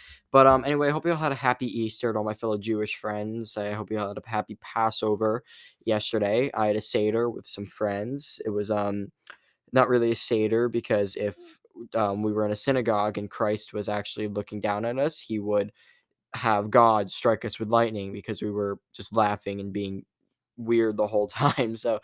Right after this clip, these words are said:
it wasn't a real Seder. If it was, we would get in so much trouble by all the old Jewish people.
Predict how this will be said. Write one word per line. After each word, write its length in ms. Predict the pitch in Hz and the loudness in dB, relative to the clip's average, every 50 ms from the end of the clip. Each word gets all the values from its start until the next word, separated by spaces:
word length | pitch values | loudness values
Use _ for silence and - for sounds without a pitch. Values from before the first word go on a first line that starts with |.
| - - - - - | -8 -16 -20 -12 -6
it 60 | - 139 | 0 2
wasn't 280 | 151 156 143 156 143 | 2 4 4 2 2
a 40 | 135 | 4
real 160 | 139 143 135 | 4 4 4
Seder. 440 | 127 - - 135 135 135 147 156 147 | 4 2 2 2 4 4 2 2 0
If 100 | 139 - | 0 -2
it 100 | 120 120 | -2 0
was, 400 | 123 123 123 127 135 143 143 139 | 2 2 2 2 2 0 -2 -2
we 180 | 127 120 113 110 | -2 0 0 0
would 220 | 110 110 104 104 | 0 -2 -2 -2
get 300 | 113 117 110 110 107 107 | 0 2 2 2 0 0
in 160 | 110 104 104 | -4 -6 -8
so 260 | 101 - - 170 165 | -8 -4 0 0 0
much 320 | 175 156 135 - - - - | 2 0 -2 -2 -4 -6 -4
trouble 280 | - 110 104 110 117 | -2 0 0 0 0
by 220 | 113 113 107 104 104 | 0 0 -2 0 -2
all 180 | 104 104 104 | -2 -4 -4
the 120 | 101 107 98 | -4 -4 -4
old 340 | - 110 107 104 107 104 - | -2 -2 -2 -2 -2 -4 -8
Jewish 300 | 107 101 104 101 - - | -12 -12 -12 -12 -12 -12
people. 360 | - 98 - - - - | -14 -12 -12 -12 -14 -14